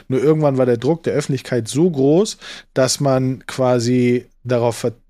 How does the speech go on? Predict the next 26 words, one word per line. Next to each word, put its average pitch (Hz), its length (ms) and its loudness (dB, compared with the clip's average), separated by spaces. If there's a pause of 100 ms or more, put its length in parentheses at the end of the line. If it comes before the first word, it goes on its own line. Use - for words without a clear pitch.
sozusagen 123 760 -2
verzichtet 135 540 -4
hat, 139 240 0
Zigaretten 110 420 -4
im 104 140 -8
T 107 140 -6
V, 135 520 0 (460)
äh, 107 340 -2
und 117 160 -6
so 113 120 -4
weiter 110 260 -2
und 98 100 -6
so 107 60 -6
weiter. 127 280 0
Aber 113 260 -2 (260)
auch 120 200 -4
da 135 460 0 (240)
ist - 160 -4
ja, 117 220 0
die 104 260 -6
Steuereinnahmen 113 960 0
sind 110 160 -6
ja 107 100 0
so 107 300 -2
krass, - 560 -4 (240)
ähm, 117 600 0